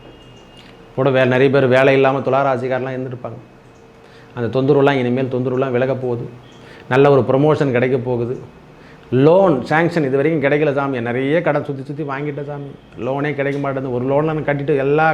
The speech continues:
கடனையும் முடிச்சுட்டு நிம்மதியா ஒரு லோனை கட்டிட்டு நான் நிம்மதியா இருக்கலாம்னு அந்த வாய்ப்பை தேடிக்கொண்டு வந்து கொண்டு இருக்கிறார். முருகப்பெருமானே உங்களுக்கு அருள் பாலிக்க போறார். சிவபெருமான் வேற இல்ல, முருகப்பெருமான், எல்லாரும் அவரே, சுவாமிநாதன் அல்லவா?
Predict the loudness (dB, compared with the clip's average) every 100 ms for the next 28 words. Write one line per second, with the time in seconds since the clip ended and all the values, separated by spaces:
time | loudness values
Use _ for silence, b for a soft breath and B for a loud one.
0 | 0 -2 -4 -4 -6 -8 -6 -4 0 0
1 | 0 -2 -2 -2 -4 -6 -8 -10 -8 -4
2 | -2 -2 -4 -6 -8 -14 B B B B
3 | -6 0 0 2 4 4 4 2 2 2
4 | 2 2 0 -2 0 0 -2 -4 -6 -6
5 | -6 -6 -8 -12 -12 -20 -20 -6 0 2
6 | 2 2 0 0 0 0 0 -2 -2 -4
7 | -4 -8 -14 -16 -20 -20 -20 -20 -20 -20
8 | -20 B B B -14 0 2 4 2 2
9 | 0 0 0 -2 0 0 0 -2 -2 0
10 | 4 4 6 4 2 0 -2 -6 -20 -20
11 | -20 -20 -20 -20 -20 -6 -2 0 0 0
12 | -2 -2 -4 -6